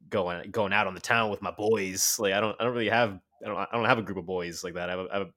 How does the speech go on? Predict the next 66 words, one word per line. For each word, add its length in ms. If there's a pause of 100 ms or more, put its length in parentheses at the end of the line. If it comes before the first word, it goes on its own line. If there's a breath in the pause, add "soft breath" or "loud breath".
(120)
group 140
of 60
girls. 360 (240 loud breath)
<laughs> 120
You 280
know 80
what 20
I 140
mean? 180 (380 loud breath)
So 300
it's, 520
it's, 240
it's, 300
it's 160
very 240
different 480
as 100
far 160
as 100
context, 520
as 80
far 140
as 120
when 140
we 80
go 200
out. 220
Like, 160
I, 140 (100)
we 120
go 120
out 220
to 80
a 40
restaurant 420
and 40
we 80
sit 160
down 200
and 120
eat 180
and 140
catch 180
up 180
and 100
talk. 320
Like, 100
I 60
don't 120
wanna, 260 (440)
I 80
don't 220
want 360
to 120
meet 260
other 160
people 340
when 120
I'm 80
out 120
with 120
my 100
friends 320
because 240
I'd 140
rather 480